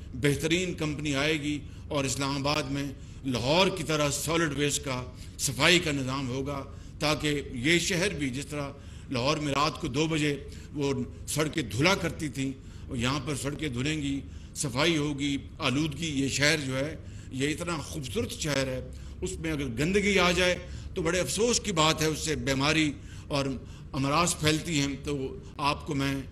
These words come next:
खुशखबरी देना चाहता हूँ कि सॉलिड वेस्ट मैनेजमेंट का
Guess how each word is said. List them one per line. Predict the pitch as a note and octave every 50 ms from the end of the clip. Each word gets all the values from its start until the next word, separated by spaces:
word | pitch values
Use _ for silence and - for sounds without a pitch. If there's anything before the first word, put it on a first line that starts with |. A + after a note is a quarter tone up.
| - - - - - -
खुशखबरी | E3 D3+ - - E3+ F3 F#3+ G3
देना | E3 F3 D#3+ D#3+ D#3
चाहता | - C#3+ C#3+ C#3 - - C#3+
हूँ | D3 D3 C#3
कि | - C3+ C3 C3 A#2+
सॉलिड | - - C#3 D3 D#3 D#3 C#3+ C3+
वेस्ट | C#3+ C#3 - A2+ A#2
मैनेजमेंट | A#2+ B2 B2+ B2+ B2 C3 C3 C3 B2
का | - B2 A#2+ A#2 - -